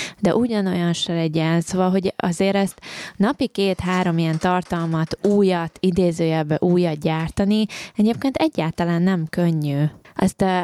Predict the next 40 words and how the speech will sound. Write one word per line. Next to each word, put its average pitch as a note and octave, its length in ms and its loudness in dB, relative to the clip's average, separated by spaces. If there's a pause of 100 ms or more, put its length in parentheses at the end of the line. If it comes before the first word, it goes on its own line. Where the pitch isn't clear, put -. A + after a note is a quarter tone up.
de G3 100 0
egyébként F#3+ 420 0
a F#3 240 2
podcastben F3 500 -2
erről E3+ 240 2
beszélgettünk D#3+ 720 -2
a E3 60 0
Rékával D#3+ 580 0
is, E3 220 0
és, E3 260 -2
ö, E3 280 2 (600)
ö, E3 460 2
és - 180 0
ő F#3+ 80 4
is F3+ 140 0
mondta, D#3+ 300 -2
hogy, E3 240 0
ö, E3 180 2
hogy E3+ 240 0
sokszor F#3+ 380 -2
már E3+ 160 0
kérdeztem, E3+ 480 -2
hogy E3 140 2
mennyi D#3+ 280 2
időbe D#3 280 0
telik D#3+ 380 -2
nála D#3 260 0
ezeket D#3 420 -2
a E3 40 0
képeket E3 460 -2
megcsinálni, E3+ 440 0
és E3+ 120 0
mondta, E3+ 260 0
hogy E3 80 2
a E3+ 60 0
képek F3 380 -2
valójában E3+ 520 2
nem F3+ 200 2
sok - 280 -8
idő, D#3+ 320 0